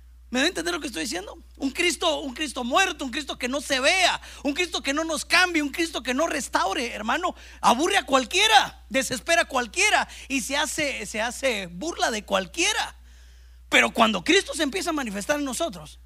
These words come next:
por medio del Espíritu Santo, entonces la gente ya no tiene nada que decir. Entonces el diablo, que Dios lo reprenda, no tiene nada más que hacer que retroceder.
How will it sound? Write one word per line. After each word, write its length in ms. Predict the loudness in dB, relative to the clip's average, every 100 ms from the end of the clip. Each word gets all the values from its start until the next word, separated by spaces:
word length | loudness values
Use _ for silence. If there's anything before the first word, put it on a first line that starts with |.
| -14 -4
por 180 | -2
medio 180 | 0 0
del 100 | 0
Espíritu 380 | -2 -2 -6 -6
Santo, 360 | -4 -6 -8 -20 -20 -20 -20 -20 -20 -20 -20 -20 -14
entonces 260 | -10 -6 -6
la 100 | -6
gente 300 | -6 -8 -6
ya 100 | -6
no 100 | -6
tiene 180 | -6
nada 140 | -6 -8
que 140 | -10
decir. 240 | -12 -14 -16 -20 -20 -20 -20 -20 -20 -20 -20 -20 -20 -20 -20 -20 -12
Entonces 480 | -6 0 2 4 2
el 140 | 0
diablo, 340 | 4 4 4 0
que 80 |
Dios 100 | 2
lo 80 | 2
reprenda, 460 | 2 4 6 6 0
no 100 | -2
tiene 180 | -4 -2
nada 220 | -2 -2
más 160 | -6 -8
que 100 | -8
hacer 220 | -6 -6
que 100 | -8
retroceder. 720 | -8 -8 -8 -4 -2 -2 -6